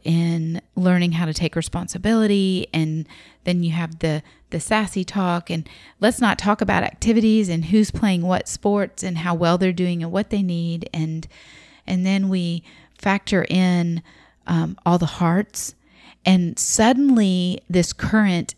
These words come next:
feels very ru-, like, fast moving, and there are white caps everywhere. And I am not sure that I could ever survive a,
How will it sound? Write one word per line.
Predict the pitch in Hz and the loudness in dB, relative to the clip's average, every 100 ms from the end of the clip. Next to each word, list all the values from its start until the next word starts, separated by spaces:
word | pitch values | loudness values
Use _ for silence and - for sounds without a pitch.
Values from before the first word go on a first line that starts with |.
| - | -16
feels | - 202 175 190 175 - - | -2 0 2 -2 -6 -10 -10
very | 165 165 185 196 214 214 202 180 175 165 - _ _ _ _ _ _ _ _ _ _ _ _ - | -8 0 4 6 6 4 4 2 0 -2 -6 _ _ _ _ _ _ _ _ _ _ _ _ -8
ru-, | 170 170 165 - - | -2 0 0 0 0
like, | 156 - _ | 0 0 _
fast | - - 165 147 | -8 -2 -2 -2
moving, | 170 156 151 147 156 - _ _ _ _ - - - | -2 0 0 -2 -6 -14 _ _ _ _ -20 -20 -4
and | 175 | 2
there | 190 170 | 4 4
are | |
white | 156 165 175 175 | 2 2 2 0
caps | - 190 - - | -2 -2 -2 -2
everywhere. | 165 170 170 170 170 160 160 - - - - | 0 2 2 2 2 0 -2 -6 -14 -20 -4
And | 175 | -2
I | 160 165 | 0 0
am | 165 165 160 160 - _ _ _ _ | 0 0 -4 -8 -16 _ _ _ _
not | - 175 180 180 190 - - - _ | -2 0 2 4 2 -2 -12 -20 _
sure | - - 180 165 143 147 165 _ _ _ _ _ _ _ _ _ | -12 -2 0 2 0 -4 -8 _ _ _ _ _ _ _ _ _
that | 185 180 165 151 - - _ | -8 -2 0 -2 -6 -18 _
I | - 160 | -4 -4
could | - 143 170 156 - _ _ - | -4 -2 -2 -2 -10 _ _ -2
ever | 226 214 143 170 _ _ _ _ _ _ _ | 0 2 0 -4 _ _ _ _ _ _ _
survive | - 180 165 151 | -2 0 2 0
a, | 160 | -4